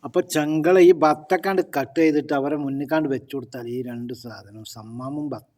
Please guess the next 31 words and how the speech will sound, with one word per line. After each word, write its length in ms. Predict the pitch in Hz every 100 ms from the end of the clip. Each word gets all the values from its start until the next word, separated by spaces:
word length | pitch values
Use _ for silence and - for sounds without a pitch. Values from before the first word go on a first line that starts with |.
| _
ഇതുമാണ് 300 | 123 110 95 -
ട്ടോ. 100 | - _ _ _ _ _ _ -
ഇതാണ് 200 | 226 247 226
കട്ട് 200 | 175 202
ചെയ്ത് 140 | 190 175
കൊടുത്താൽ 300 | 160 156 156 143
ഓല് 200 | 147 165 147
മുണ്ടാതെ 760 | 131 127 123 123 123 127 127 131
ഇരുന്നോളും. 420 | 110 104 113 117 120
ഒരു 100 | 113 123 123
എട്ട്, 220 | 110 _ 120
എട്ടര, 200 | 113 - 123 107
ഒമ്പത് 220 | 107 113
മണി 140 | 107 98
വരെ 140 | 92 92 98
മുണ്ടാതെ 300 | 101 120 123
അവിടെ 120 | 104
ഇരുന്നോളും, 280 | 90 90 95 -
തിന്നിട്ട് 340 | 95 92 95 120 110
കാവിയും 320 | 95 92 107
ചായയും 260 | - 95 104 90
കുടിച്ചിട്ട്. 300 | - - - _ _ - - -
അപ്പോൾ 140 | 180
നമ്മൾ 180 | 180 202 208
ഇതാണ് 260 | 190 190 185 160
കട്ട് 160 | 139 151
ചെയ്തിട്ടാണ് 360 | 151 143 147 -
കൊണ്ടുപോയി 240 | 123 120 117
കൊടുത്താൽ 240 | 117 120 120
അവർ 140 | 147 143
തിന്ന് 320 | 127 113 113